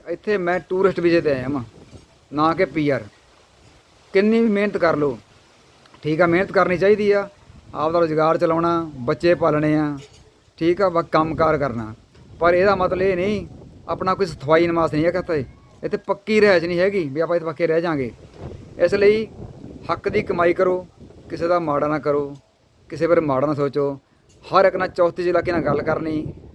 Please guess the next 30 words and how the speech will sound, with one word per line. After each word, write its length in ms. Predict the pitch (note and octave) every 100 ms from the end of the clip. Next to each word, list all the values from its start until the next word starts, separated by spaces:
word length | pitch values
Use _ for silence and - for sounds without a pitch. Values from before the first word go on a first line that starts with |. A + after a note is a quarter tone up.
| -
ਆਪ 200 | D3+ D#3
ਦਾ 120 | E3 E3+
ਕੰਮ 220 | E3 D#3
ਕੱਢਿਆ, 500 | D#3+ F#3+ F3 D#3+ C#3 - - - -
ਫਿਰ 140 | - E3
ਬੰਦੇ 280 | D3+ D#3 E3
ਨੂੰ 160 | D3+
ਦੂਸਰੇ 200 | C#3 C#3
ਨੂੰ 100 | D#3
ਬੁਲਾਉਣਾ 300 | C3 C3+ C#3+
ਨੀ 180 | D3 D3
ਗਾ, 140 | D3 C#3 C3+ _ _ _ _ _ A#2+
ਜਾਂ 220 | D3 D#3+
ਜੇ 100 | E3+
ਲੋੜ 260 | D3+ D#3 E3
ਆ 20 |
ਉਦੋਂ 120 | E3
ਬੁਲਾ 220 | C#3+ C#3 C#3
ਲੈਣਾ। 340 | C#3 C#3 C3 B2 - _ _ _
ਇਹੋ 220 | F3 F3
ਜਿਹੀਆਂ 180 | F3+ G3
ਗੱਲਾਂ, 400 | D#3+ D#3 D#3+ D3+
ਕਿੰਨੀਆਂ 360 | C#3 E3+ F3 F3+
ਆਪਾਂ 160 | F3 F#3
ਘਟੀਆਂ 220 | D#3+ C#3+ D3
ਗੱਲਾਂ 220 | C#3+ C#3
ਕਰਦੇ 320 | B2+ A2+ A#2
ਹਾਂ, 100 | A2 - - _
ਕਾਹਦੇ 280 | F#3+ A#3 A3
ਲਈ? 220 | D3